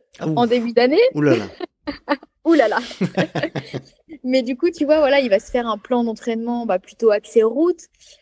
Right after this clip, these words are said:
Speaker 2: Mais, euh, je sais déjà que je vais l'accompagner, je vais le tirer sur les séances en vélo, et cetera, et cetera. Enfin, voilà, on est,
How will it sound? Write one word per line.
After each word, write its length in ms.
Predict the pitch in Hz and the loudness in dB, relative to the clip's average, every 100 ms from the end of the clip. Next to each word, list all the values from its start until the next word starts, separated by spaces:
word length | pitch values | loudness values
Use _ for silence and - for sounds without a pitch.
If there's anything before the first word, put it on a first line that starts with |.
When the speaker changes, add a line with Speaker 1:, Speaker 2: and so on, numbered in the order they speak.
| _ _ - | _ _ -14
Speaker 2:
Mais, 520 | 214 220 240 269 254 | -4 2 4 6 4
euh, 160 | 214 208 | 2 0
je 80 | 220 | -4
sais 160 | 247 | -2
déjà 260 | 220 214 247 | -2 0 0
que 220 | - 220 | -2 -4
je 100 | 202 | -2
vais 100 | 208 | 0
l'accompagner, 640 | 208 208 202 196 202 233 233 | 0 -4 0 0 2 2 2
je 40 | |
vais 100 | 214 | -2
le 40 | 185 | -2
tirer 300 | 226 208 214 | 0 0 0
sur 160 | 220 | -2
les 100 | 208 | -4
séances 320 | 208 202 202 | -4 -8 -6
en 100 | 196 | -6
vélo, 460 | 190 196 240 269 269 | 0 2 4 4 4
et 100 | 254 | 0
cetera, 320 | - 214 196 | -2 -2 -2
et 60 | 214 | -2
cetera. 420 | - 214 254 262 | -4 -2 0 -2
Enfin, 240 | 262 220 202 | 0 -2 0
voilà, 220 | 185 180 | 0 0
on 100 | 196 | -4
est, 220 | 185 185 | -10 -20